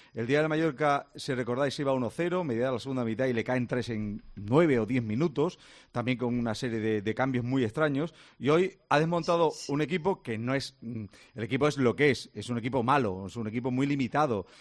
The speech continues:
pero ha desmontado lo que era la estructura del equipo, ha retrasado a Peque y la verdad es que,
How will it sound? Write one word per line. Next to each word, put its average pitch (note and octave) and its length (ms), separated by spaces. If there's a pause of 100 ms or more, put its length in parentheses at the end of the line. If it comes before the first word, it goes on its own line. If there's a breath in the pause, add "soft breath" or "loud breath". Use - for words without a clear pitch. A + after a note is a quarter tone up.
(200 loud breath)
pero B2+ 220
ha C#3+ 40
desmontado D#3 460
lo B2+ 80
que A2 60
era B2+ 100
la C#3+ 80
estructura D3 320
del D3+ 100
equipo, D#3+ 380
ha D#3+ 60
retrasado C3+ 440
a B2+ 120
Peque D#3 280
y D#3 40
la G#2+ 100
verdad G2 160
es G#2+ 60
que, B2+ 220